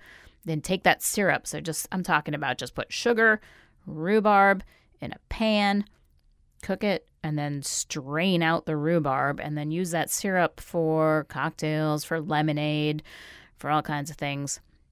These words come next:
I read that we're having a lemon shortage because of the heat wave in California, so maybe you wanna use your rhubarb instead of lemons for lemonade.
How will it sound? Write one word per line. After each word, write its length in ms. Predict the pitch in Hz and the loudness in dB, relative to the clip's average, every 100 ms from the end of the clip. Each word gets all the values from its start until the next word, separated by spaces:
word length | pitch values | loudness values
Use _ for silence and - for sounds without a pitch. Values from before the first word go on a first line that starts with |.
| _ _ _ _ - | _ _ _ _ 2
I 220 | 190 180 | 4 6
read 580 | 175 160 208 294 190 202 | 6 6 8 10 10 10
that 160 | 185 135 | 6 8
we're 120 | 180 | 6
having 320 | 175 185 175 | 8 6 6
a 100 | 160 | 4
lemon 480 | 151 170 247 247 165 | 4 4 4 4 2
shortage 600 | - 170 147 139 160 - | 2 4 4 4 2 -2
because 360 | 165 160 151 151 | -4 0 0 0
of 160 | 143 | -2
the 100 | 147 | -2
heat 280 | 135 - - | -2 -4 -4
wave 300 | - 139 143 | -2 -2 -4
in 60 | 151 | -4
California, 720 | 170 151 147 - 196 151 165 - - - | -2 -2 -2 -2 -2 -2 -4 -8 -20 -16
so 160 | - 180 | -4 -2
maybe 260 | 185 202 | 0 -2
you 120 | 214 | -2
wanna 160 | 214 214 | 0 0
use 240 | 220 220 | 0 -2
your 100 | 220 | -4
rhubarb 640 | 196 202 233 208 196 214 - - _ _ - | -4 -2 0 2 2 0 -4 -16 _ _ -8
instead 420 | 208 202 202 208 | -4 -2 -2 -4
of 200 | 208 208 | -4 -4
lemons 400 | 277 339 175 165 | -4 -2 -2 -4
for 120 | - | -4
lemonade. 540 | - - 208 151 151 | -2 -2 0 -2 -2